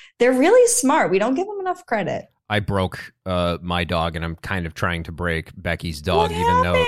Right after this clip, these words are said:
Speaker 2: even though
Speaker 1: happened?
Speaker 2: he's
Speaker 1: What did you do?
Speaker 2: Uh, Becky's dog's on the older side, but I'm seeing if I can try to have this, uh, effect rub off on him. So at the same time every night, and I have to be careful about how I articulate this because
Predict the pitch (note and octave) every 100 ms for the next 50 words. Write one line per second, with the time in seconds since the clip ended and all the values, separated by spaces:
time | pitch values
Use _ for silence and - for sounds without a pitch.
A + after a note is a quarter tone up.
0 | A4+ A4 F#4 - F2+ F#2 - A4 A4 A#4
1 | A#4+ A#4+ A#4+ B4 B4 A#4 F4 E4+ - -
2 | F2+ D2+ D#2+ D2+ A2+ G#2 G2 F#2+ G2 F2
3 | G2 F2 E2 F2+ F2+ - E2+ E2 E2+ -
4 | F#2 F2 F2 F2+ F2+ F2 E2+ E2+ - D#2
5 | F#2+ E2 E2+ - E2 D#2 D#2+ D#2 _ G#2
6 | - - F2+ - - - _ _ _ _
7 | F#2+ F2 F2+ F2+ F#2 D#2+ D#2+ F2 D#2+ D#2
8 | G#2+ F2+ E2 F#2+ - G#2 F#2+ - G2+ F#2
9 | F2 F2 G2 F2+ F2+ E2 F2 F2 D#2+ D#2+
10 | F#2+ F#2 G2 - F#2 - F#2 G2+ F2+ F2+
11 | - F#2 F2+ F2 E2+ A#3 E3+ A#2+ G2 G2
12 | F#2+ F2 - F2+ F#2+ E2+ D#2+ D2+